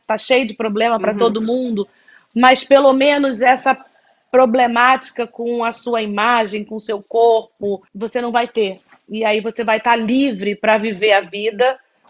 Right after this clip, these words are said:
Speaker 1: com as alegrias e com as tri-, as tristezas, que elas vai ter por si só, mas não vai ser você se entristecendo com você mesma, com o seu corpo, com a sua personalidade, com o seu jeito.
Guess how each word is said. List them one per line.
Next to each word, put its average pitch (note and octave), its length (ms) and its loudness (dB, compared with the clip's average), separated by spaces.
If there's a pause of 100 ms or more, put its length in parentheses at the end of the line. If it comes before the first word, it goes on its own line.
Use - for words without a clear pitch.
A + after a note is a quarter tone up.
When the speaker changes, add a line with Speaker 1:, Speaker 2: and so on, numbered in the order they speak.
(100)
Speaker 1:
com G#3+ 720 -2 (140)
as G3+ 180 4
alegrias G#3+ 560 6
e B3 40 0
com - 120 0
as A3+ 120 0
tri-, A3 220 -4 (220)
as F#3+ 200 -2
tristezas, A3 680 2
que B3 100 2
elas A3+ 420 4
vai A3 480 4
ter B3+ 400 6 (320)
por A#3+ 140 -4
si A#3+ 140 -4
só, B3+ 280 4
mas C4 220 2
não C4 120 -4
vai C4 140 0
ser B3+ 340 -2
você A#3+ 680 -2 (520)
se - 220 -14
entristecendo A3 760 -4
com A3+ 120 -8
você G#3+ 300 -6
mesma, G#3 380 -4
com G#3 80 -10
o - 20 -10
seu G3+ 160 -6
corpo, G3+ 580 -4
com F3+ 100 -4
a G3 40 0
sua G3 160 -4
personalidade, G3+ 800 2
com - 80 -10
o G3 40 -6
seu G#3 140 -2
jeito. G#3 560 0